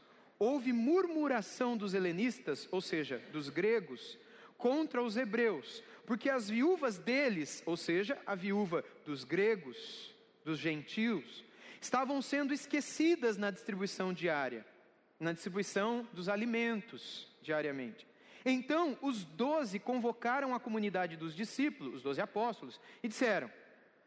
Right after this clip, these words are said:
"Não é correto que nós abandonemos a palavra de Deus para servir às mesas." Lembra do que significa a palavra diácono? É aquele que serve às mesas.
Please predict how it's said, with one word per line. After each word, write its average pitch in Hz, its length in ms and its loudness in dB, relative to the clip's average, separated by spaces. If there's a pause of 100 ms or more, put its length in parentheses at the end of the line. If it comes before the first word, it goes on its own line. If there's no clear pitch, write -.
(200)
"Não 339 100 2
é 311 60 0
correto 220 500 0
que - 140 -4
nós 196 320 0
abandonemos 202 580 0
a 196 80 0
palavra 185 340 0
de 160 120 -12
Deus 208 260 2
para 214 220 0
servir 254 1080 0
às 254 440 0 (120)
mesas." 196 720 2 (340)
Lembra 226 220 2
do 208 80 -4
que - 80 -14
significa 208 400 -2
a 190 40 -6
palavra 190 360 -2
diácono? 170 760 -2 (1200)
É - 40 -14
aquele 170 200 -2
que 170 140 -10
serve 196 420 -2
às 202 200 -2
mesas. 196 580 -4